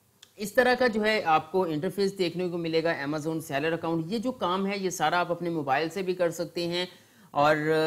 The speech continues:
बड़ी स्क्रीन पर, लैपटॉप पर इसलिए वीडियो बना रहा हूँ कि आप लोगों को सारी चीज़ें बड़ी स्क्रीन पर वाज़े नज़र आ सकें।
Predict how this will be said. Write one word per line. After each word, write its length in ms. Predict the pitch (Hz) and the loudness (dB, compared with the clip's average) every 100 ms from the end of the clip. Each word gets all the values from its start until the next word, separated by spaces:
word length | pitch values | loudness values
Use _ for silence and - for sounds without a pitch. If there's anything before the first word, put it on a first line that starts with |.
| 156 143 | -2 -4
बड़ी 200 | 143 170 | -2 -2
स्क्रीन 420 | 190 - 190 180 170 | -2 -6 -4 -2 2
पर, 500 | 185 185 160 151 147 | 6 6 4 0 2
लैपटॉप 440 | 139 143 214 208 | 2 0 -2 -4
पर 60 | 214 | -4
इसलिए 340 | 196 196 190 | -4 -2 -2
वीडियो 260 | 165 156 165 | 0 0 0
बना 260 | 147 135 131 | 0 -2 -2
रहा 100 | 139 | -2
हूँ 240 | 143 147 | -4 -4
कि 460 | 151 143 147 147 - _ 131 | -4 -4 -4 -6 -20 _ 2
आप 200 | 147 156 | 2 2
लोगों 220 | 147 151 | 0 -2
को 140 | 156 | -6
सारी 300 | 139 135 143 | -4 -2 -2
चीज़ें 340 | 147 139 147 135 | -2 -4 -4 -2
बड़ी 180 | 131 | -2
स्क्रीन 380 | 135 - 135 123 | -4 -6 -4 -2
पर 100 | 131 | -4
वाज़े 400 | 135 120 120 131 | -2 -2 -2 -4
नज़र 240 | 127 113 110 | -6 -6 -8
आ 120 | 113 | -8
सकें। 380 | 113 117 113 | -10 -12 -12